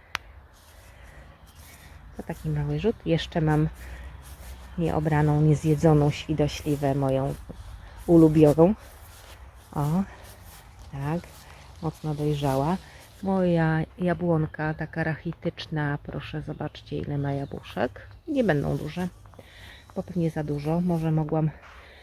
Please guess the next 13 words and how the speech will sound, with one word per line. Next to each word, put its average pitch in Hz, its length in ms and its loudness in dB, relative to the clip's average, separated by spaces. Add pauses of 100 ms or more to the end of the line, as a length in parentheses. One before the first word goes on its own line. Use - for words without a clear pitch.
(380)
e, 156 240 -2
ściągnąć. 156 680 -2 (320)
To 226 220 8
jest 208 380 6
fasola, 190 800 6 (880)
e, 165 680 6 (440)
na 180 140 8
stronki. 170 800 4 (3750)
No 175 120 -6
co - 140 -8
moje 165 180 0
porzeczki 165 480 -8
mówią? 170 420 2